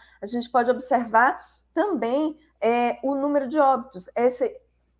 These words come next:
dentro do nosso, da nossa realidade atual de pandemia, né? O número de pessoas que morreram em decorrência da covid no nosso país. Isso é uma taxa de mortalidade,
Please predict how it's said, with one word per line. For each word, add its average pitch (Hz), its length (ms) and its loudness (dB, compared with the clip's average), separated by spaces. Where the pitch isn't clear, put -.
dentro 277 340 -2
do 262 120 -2
nosso, 262 460 0
da 190 120 -2
nossa 226 240 -4
realidade 233 460 0
atual 233 260 -2
de 233 120 -10
pandemia, 254 640 -4
né? 254 220 -2
O 233 80 -10
número 262 360 -2
de - 80 -14
pessoas 247 420 -4
que - 120 -14
morreram 247 580 -2
em 247 80 -4
decorrência 262 560 0
da 233 140 -4
covid 247 420 -2
no 254 120 -2
nosso 240 280 -4
país. 247 460 -2
Isso 233 260 -6
é - 20 -4
uma 196 140 -4
taxa 262 340 -2
de 220 160 -4
mortalidade, 247 840 0